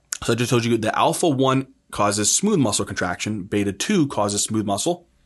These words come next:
relaxation. So where would you want the smooth muscles to be present?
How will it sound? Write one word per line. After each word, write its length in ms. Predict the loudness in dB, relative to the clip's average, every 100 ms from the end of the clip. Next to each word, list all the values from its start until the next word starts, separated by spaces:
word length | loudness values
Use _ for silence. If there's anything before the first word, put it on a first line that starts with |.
| _
relaxation. 880 | -8 -4 -4 -2 0 0 0 -4 -10 -20 _ -20 -20 -18 -20 -6
So 180 | 0 2
where 280 | 2 2 2
would 180 | 2 2
you 80 |
want 220 | 2 0 0
the 80 |
smooth 420 | 0 0 2 2 2
muscles 400 | 2 2 0 -2
to 80 |
be 120 | -2 -4
present? 560 | -2 -2 -2 -4 -14